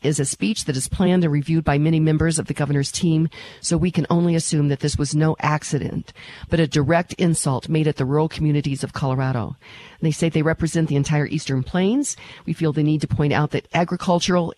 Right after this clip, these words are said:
ag-, agriculture is indeed the second biggest economic driver for Colorado. Trent Loos, this governor, you know, had, uh, dictated a few years ago a meat out day,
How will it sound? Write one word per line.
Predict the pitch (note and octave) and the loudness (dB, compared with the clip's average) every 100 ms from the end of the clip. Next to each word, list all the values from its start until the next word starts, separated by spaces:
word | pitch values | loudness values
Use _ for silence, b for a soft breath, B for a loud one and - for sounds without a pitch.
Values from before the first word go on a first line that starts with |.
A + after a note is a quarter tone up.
| _ | _
ag-, | C4+ - - F#3 - | -6 -2 0 0 -2
agriculture | - G3+ F#3+ F3 - F3+ F3 E3 - | 0 0 0 -2 0 0 0 -2 0
is | D#3 | 2
indeed | D#3 D3+ D#3+ D3+ D3 B B B - | 2 2 2 0 -2 B B B -2
the | E3 | 0
second | - F3 F3 G3 - | 2 2 2 0 2
biggest | F3 E3+ - - | 2 2 0 -2
economic | E3+ D#3 D3+ C3+ - | 2 4 4 2 0
driver | D#3+ C#3 C3+ C3+ D3 | 0 2 2 0 -2
for | D3+ | -4
Colorado. | - C#3 C3 C3 B2+ G#2+ C3 B B B B - | 0 0 2 2 0 0 -4 B B B B 0
Trent | B3 C#4 | 2 4
Loos, | G3+ C#3 - - - B B B B B | 2 2 -2 -10 -10 B B B B B
this | B3 - | 0 2
governor, | - A#3+ G#3 E3 C#3+ C#3 D3+ - B B B | 4 4 6 4 4 4 0 -6 B B B
you | - | 2
know, | F3+ | 4
had, | E3 E3 C#3 | 4 2 2
uh, | E3 | 2
dictated | C#3+ G3 - F#3 E3 | 4 2 2 2 2
a | E3 | 0
few | - F3 | -2 -2
years | F3 F3+ | 2 2
ago | F3 D#3 D3 - | 2 2 2 2
a | D3 | 2
meat | E3 G3+ G3+ - | 2 0 0 2
out | E3 E3+ | 2 2
day, | C3 A#2 - A2+ | 0 -2 0 -4